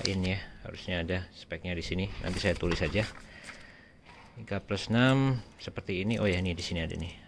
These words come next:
Eh, lima puluh lima mili sampai seratus mili. Kemudian kelebihan yang lain, dia pakai baut yang katanya anti theft ya. Anti theft itu maksudnya kalau kita lihat ini sekilas ini adalah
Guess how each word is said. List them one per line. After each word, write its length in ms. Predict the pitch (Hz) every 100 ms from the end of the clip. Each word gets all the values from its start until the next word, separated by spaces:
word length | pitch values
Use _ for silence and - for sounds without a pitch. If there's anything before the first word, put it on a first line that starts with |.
| 95
Eh, 420 | 85 85 82 82 - - - - - - - - - - - - - - - -
lima 400 | 104 101 104 101
puluh 240 | 98 95 98
lima 240 | 98 95
mili 240 | 95 95 101
sampai 320 | 95 95 98
seratus 480 | - 82 - - 92
mili. 480 | 92 - - - - - - - - - - - - - - -
Kemudian 320 | 98 101 110
kelebihan 320 | 107 104 104
yang 240 | 104 101 101
lain, 480 | 107 113 120 120 107
dia 160 | 110
pakai 640 | 107 98 - 104 98 98 -
baut 320 | 87 92 98 -
yang 320 | 90 95 90 92 -
katanya 400 | 87 87 98 95
anti 240 | 95 90 87
theft 320 | 101 90 -
ya. 80 | 85 - - - 87
Anti 160 | 87
theft 240 | 85 92 -
itu 80 |
maksudnya 320 | 95 92 82 98
kalau 160 | - 82 -
kita 240 | - 90
lihat 160 | 92 92
ini 160 | 90
sekilas 400 | 101 - 87 104 -
ini 80 | 101
adalah 320 | 90 85 92